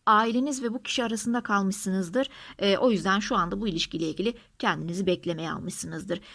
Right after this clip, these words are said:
Ya da işte herhangi bir başka sebep, güvenlik arayışınız, örnek veriyorum. Ya da kimilerinizi üçüncü kişilerin etkilediğini düşünüyor olabilir. Arkadaş çevrenizin, ailenizin, akıl vererek vesaire vesaire.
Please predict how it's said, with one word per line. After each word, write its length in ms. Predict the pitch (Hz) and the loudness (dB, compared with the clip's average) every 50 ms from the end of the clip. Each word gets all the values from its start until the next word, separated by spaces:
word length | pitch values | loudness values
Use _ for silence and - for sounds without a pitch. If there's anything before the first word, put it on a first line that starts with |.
| - - | -12 -2
Ya 180 | - 214 202 208 | 2 2 4 4
da 80 | 262 | 2
işte 200 | 277 208 - 277 | 0 0 0 -2
herhangi 520 | 247 233 262 226 240 262 285 247 196 180 175 | 0 0 0 0 0 0 0 2 2 2 2
bir 120 | 220 226 | 2 2
başka 320 | 185 180 180 - - 185 175 | 2 2 0 0 -2 -4 -4
sebep, 320 | - 165 147 131 156 - - - - _ - | -4 -4 -6 -6 -8 -8 -12 -20 -20 _ -4
güvenlik 500 | 196 226 247 240 240 233 233 254 - - | 0 4 4 4 4 4 4 2 2 0
arayışınız, 640 | - 180 170 165 156 160 - - 151 147 135 - - | 0 0 0 0 0 -2 -4 -4 -6 -10 -12 -6 -2
örnek 380 | - 196 180 170 165 143 - - | 0 0 0 0 -4 -6 -8 -6
veriyorum. 320 | 127 147 135 139 - 190 - - - - _ - | -6 -4 -4 -6 -6 -8 -12 -18 -20 -20 _ -4
Ya 260 | 214 208 240 302 339 | 0 2 2 2 2
da 220 | - 262 214 220 - - _ _ _ | 2 2 2 0 -4 -12 _ _ _
kimilerinizi 680 | - - 320 311 277 233 202 175 165 156 165 240 311 - - - _ _ | 0 0 0 2 2 0 0 0 -2 -4 -4 -4 -6 -6 -8 -16 _ _
üçüncü 480 | - 220 202 - 294 285 285 269 381 381 | -6 -4 -2 -2 -2 -2 0 -2 -2 0
kişilerin 540 | - - 247 - - 220 233 226 226 285 - - | 0 0 2 2 2 2 0 0 -2 -2 -2 0
etkilediğini 600 | 208 202 202 - - 214 196 196 175 196 180 170 | 0 0 0 0 2 4 4 4 4 2 0 0
düşünüyor 340 | 156 139 - 175 165 151 143 | -2 -4 -4 -6 -6 -4 -4
olabilir. 220 | 131 - 123 143 - | -4 -4 -2 0 2
Arkadaş 420 | - 185 196 - 196 180 180 180 | 2 2 2 0 -2 -2 -2 -2
çevrenizin, 540 | - - 180 170 - 165 165 170 160 165 170 - | -2 -2 -2 -2 -2 -4 -6 -6 -8 -10 -8 -4
ailenizin, 720 | - 165 147 143 156 165 165 170 160 135 139 147 151 170 - - | -2 -2 -2 -2 -2 -4 -4 -6 -8 -10 -12 -12 -12 -12 -8 -6
akıl 280 | - 208 208 - 262 202 | -6 -4 -2 -2 -2 0
vererek 400 | 175 165 147 135 233 254 - - | -2 -2 -2 -4 -4 -4 -2 -4
vesaire 420 | 180 - - - - - 143 202 | -4 -4 -4 -6 -6 -4 -4 -4
vesaire. 460 | 156 135 139 - 123 143 - - - | -4 -4 -6 -8 -10 -10 -12 -14 -14